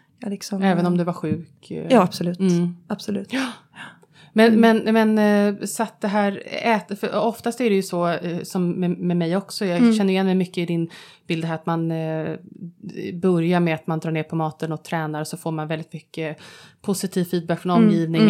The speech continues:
Speaker 1: mm.
Speaker 2: och sen så går man runt med en obehandlad anorexi.
Speaker 1: Mm.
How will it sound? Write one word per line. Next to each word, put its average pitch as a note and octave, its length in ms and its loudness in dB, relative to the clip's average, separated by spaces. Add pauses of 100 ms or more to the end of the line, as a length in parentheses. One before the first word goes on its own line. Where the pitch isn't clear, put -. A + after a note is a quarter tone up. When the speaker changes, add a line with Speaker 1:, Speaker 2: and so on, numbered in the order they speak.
Speaker 1:
mm. E3 100 0
Speaker 2:
och D#3+ 100 -4
sen E3 140 -4
så D#3+ 400 -4
går E3 220 -2
man E3 180 -2
runt D#3+ 240 -6
med D#3+ 120 -4
en - 60 -6
obehandlad D#3+ 680 -4
anorexi. D#3+ 640 -6 (160)
Speaker 1:
Mm. A3 160 0